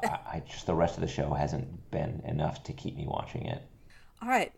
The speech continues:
Speaker 2: that moves us up to our top bracket. I am an episode or two behind on Cherry Magic, uh, so Alex, you wanna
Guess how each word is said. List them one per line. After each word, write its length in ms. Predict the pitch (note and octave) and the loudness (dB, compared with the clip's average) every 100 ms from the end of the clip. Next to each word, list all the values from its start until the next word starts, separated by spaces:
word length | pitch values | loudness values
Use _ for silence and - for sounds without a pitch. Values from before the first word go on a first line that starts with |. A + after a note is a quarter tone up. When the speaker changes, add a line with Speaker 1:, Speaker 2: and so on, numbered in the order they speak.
| - | 0
Speaker 2:
that 260 | F3 F3+ - | 6 6 4
moves 300 | F#3 F#3+ - | 0 0 2
us 240 | E3 E3 | 0 2
up 180 | - E3+ - | -2 -2 -4
to 160 | D#3 | -2
our 180 | C3+ E3 | 0 0
top 400 | - - A#2+ - | 0 -6 -6 -6
bracket. 800 | C3+ C#3 D3+ - C#4+ - - - - | 0 2 2 0 -4 -6 -10 -12 2
I 220 | G3 G#3+ C#4+ | 8 10 10
am 280 | B3 B3+ | 8 6
an 80 | A#3+ | 8
episode 340 | A3+ C4 A3+ G#3 | 4 4 0 0
or 60 | |
two 240 | F#3+ G#3 F3+ | -2 -2 2
behind 460 | D#3+ - G3+ A3+ | 2 4 2 4
on 420 | G#3 G#3+ G#3 G#3+ - - - | 4 4 0 -4 -8 -20 -8
Cherry 460 | - - A3 G3+ G3+ | -2 4 8 8 8
Magic, 600 | G3+ A3 A#3 C#4 C#4 - - | 8 6 6 2 0 -6 0
uh, 280 | F#3+ F#3 F#3 | 2 4 2
so 340 | - G3 F#3+ | 2 4 6
Alex, 400 | F#3+ G#3 A3+ - | 6 4 2 -2
you 60 | A3 | -2
wanna 300 | G#3+ G#3 | 0 -2